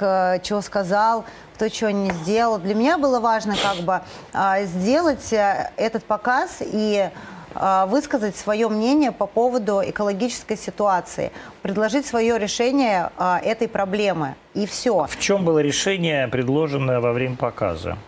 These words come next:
Speaker 1: М, я показала, как из, а, старых вещей, которые есть
Speaker 2: Да,
Speaker 1: у нас у
Speaker 2: сделать
Speaker 1: каждого.
Speaker 2: новые.
Speaker 1: Да.
Speaker 2: Сделать новые. А, значит, потом было заявление самого оргкомитета этой Russian Fashion Week, э, м,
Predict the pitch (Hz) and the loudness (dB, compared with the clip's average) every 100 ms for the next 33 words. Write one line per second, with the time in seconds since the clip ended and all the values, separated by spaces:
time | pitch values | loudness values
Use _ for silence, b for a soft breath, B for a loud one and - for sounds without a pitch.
0 | - 190 196 - 214 240 - 302 269 302 | -8 -4 -4 -2 -2 -2 -2 0 2 2
1 | 269 247 226 233 220 175 214 202 202 233 | 2 0 0 0 -2 0 2 2 2 -2
2 | 220 196 190 247 294 302 - 214 196 175 | -2 -4 -4 -2 0 0 0 2 2 0
3 | - B B B 185 185 143 113 107 156 | -4 B B B -4 0 0 0 2 2
4 | 220 - 151 135 110 104 98 165 165 160 | 2 2 2 2 2 2 2 0 0 -6
5 | B B B 123 127 185 156 135 98 80 | B B B -2 0 0 0 0 -2 -4
6 | B B B - 127 127 175 180 185 208 | B B B -4 -2 2 0 0 -2 0
7 | 254 202 214 208 160 160 160 185 202 185 | 2 2 2 4 2 2 2 0 0 0
8 | 160 151 147 - 147 139 170 160 156 147 | 2 2 0 0 0 2 0 0 -2 0
9 | - 143 - 185 185 156 - 160 151 - | 0 -2 0 0 0 -2 0 -2 -2 -2
10 | 139 - - 143 139 135 - 123 120 90 | -6 -6 -2 0 0 -2 -2 -2 -2 -6